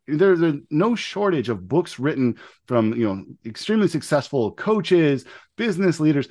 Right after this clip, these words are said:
how to motivate people. How do I get the most out of people? You can go all the way back to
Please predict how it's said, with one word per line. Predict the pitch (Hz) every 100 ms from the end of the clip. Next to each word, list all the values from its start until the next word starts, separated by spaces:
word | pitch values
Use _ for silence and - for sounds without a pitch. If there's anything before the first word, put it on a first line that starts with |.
| - -
how | - 202 214
to | 190
motivate | 147 135 147 123 107
people. | - 107 110
How | 101 165
do | 202
I | 160
get | 123 120
the | 127
most | 113 104
out | 107
of | 104
people? | 107 147
You |
can | 220
go | 208
all | 180
the | 185
way | 185
back | 131 170 190
to | - 160